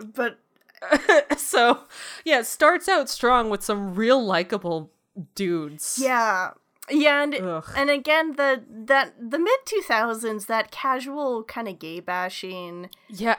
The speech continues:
Speaker 2: oh my god. There's another one later where, uh, Will is talking to Lewis about how Ithaca's having dreams of a, of a girl, and he's like, "Oh, the lesbian delusion." And I'm like, "I'm gonna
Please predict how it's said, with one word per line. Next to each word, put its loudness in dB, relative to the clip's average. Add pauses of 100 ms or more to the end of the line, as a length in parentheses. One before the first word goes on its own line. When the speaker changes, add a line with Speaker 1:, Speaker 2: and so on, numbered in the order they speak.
Speaker 2:
oh 0
my -4
god. -2
There's 0
another 2 (220)
one 2
later 0
where, -4 (500)
uh, -4
Will -2
is -6
talking -4
to -6
Lewis -6
about -4
how -4 (320)
Ithaca's -4
having -2
dreams -6
of -2
a, -2
of -6 (140)
a -6
girl, 0
and -2
he's -4
like, -2
"Oh, 4
the 0
lesbian -2
delusion." 2
And 0
I'm 2
like, 2 (1000)
"I'm -2
gonna -6